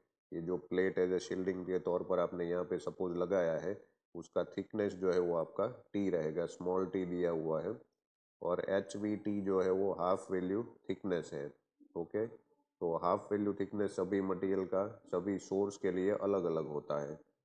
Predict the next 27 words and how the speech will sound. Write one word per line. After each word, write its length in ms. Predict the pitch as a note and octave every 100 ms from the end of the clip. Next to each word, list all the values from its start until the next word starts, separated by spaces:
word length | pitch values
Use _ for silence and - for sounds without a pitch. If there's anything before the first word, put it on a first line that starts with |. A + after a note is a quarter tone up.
| _ _ _
तो 220 | E2+ E2+ F2
यहाँ 220 | F2+ F#2
पे 140 | G#2+ G2+ G2+ -
वैल्यू 380 | F2+ F#2 G#2+ A2
दिया 240 | F#2+ F#2+ F2+
हुआ 320 | E2+ E2+ E2
है, 100 | G2+ - _ -
देखिए 280 | F2 - F2
एग्जांपल 560 | E2+ F#2 G2 G2+ G#2
की 160 | G2 G2+
हम 140 | G2+
बात 240 | G2 G2 -
करें 160 | G2 F#2
तो 120 | F#2+ G2 G2 _ _
सपोज 300 | G2+ - G#2 F#2+
हमारा 280 | G2 G2 F#2
सोर्स 380 | - G2 G2 F#2+
इरिडियम 420 | G2 G2 G2 F#2+
वन 120 | F#2 F#2
नाइंटी 320 | F#2 F#2 F#2+
टू 180 | F2 F#2+
सोर्स 420 | - G2 F#2+ -
है, 120 | E2+ A2+ - _ _ - _ _ _ _
बारह 400 | F2 E2+ F2+ A#2
मीटर 300 | A2+ G#2+ G#2+
डिस्टेंस 520 | G2+ F#2+ - A2 F#2 -
पे 240 | F2+